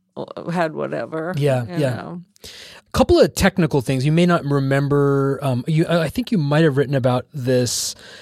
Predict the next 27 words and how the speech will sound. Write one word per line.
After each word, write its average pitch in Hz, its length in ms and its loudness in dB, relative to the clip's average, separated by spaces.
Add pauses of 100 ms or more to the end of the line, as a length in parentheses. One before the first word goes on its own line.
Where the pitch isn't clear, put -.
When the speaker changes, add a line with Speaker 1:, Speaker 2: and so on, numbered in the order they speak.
(180)
Speaker 2:
First - 240 0
of 277 60 0
all, 277 100 6
what 302 80 0
was 330 120 0
the 277 60 2
best 233 220 2
episode 196 340 0
you 165 120 0
wrote? 147 240 2
What 170 180 0
episode 202 320 -2
are - 40 0
you 160 100 0
the 151 80 -2
most 143 200 -4
proud 135 220 -2
of? 107 260 -10 (320)
Speaker 1:
Um, 175 520 2
not 214 300 0
the 208 80 0
one 190 140 0
I 180 100 2
won 180 200 0
the 185 60 0
Emmy 180 320 -2
for. 151 420 -4